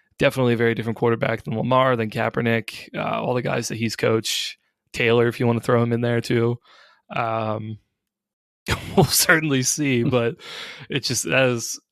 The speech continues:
Speaker 1: I think that's something everybody looked at and they're like, you know, "You can't hire Roman. You can't hire Roman for Herbert. Don't do it. Don't do it." And what does he do? He does it anyway. Like, oh my
Speaker 2: <laughs>
Speaker 1: God.
Speaker 2: Yeah, it's pretty wild. Uh, definitely was a little surprised by that.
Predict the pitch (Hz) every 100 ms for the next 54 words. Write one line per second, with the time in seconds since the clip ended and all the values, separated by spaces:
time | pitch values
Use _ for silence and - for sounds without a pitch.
0 | - - - 139 131 131 147 - 127 123
1 | 120 120 120 120 117 113 - 113 113 113
2 | 110 107 107 - 123 135 135 - 143 127
3 | - - 113 113 170 170 135 - 135 123
4 | 123 165 165 156 147 127 160 160 - 147
5 | 143 - - 165 170 160 - 117 - -
6 | 117 120 117 113 131 - 151 - 160 175
7 | - 135 - _ - - 104 - 113 92
8 | - - _ _ _ _ _ _ - 82
9 | 104 - 196 135 98 78 - _ - 78
10 | 80 85 101 95 90 85 82 - 92 85
11 | 82 87 82 80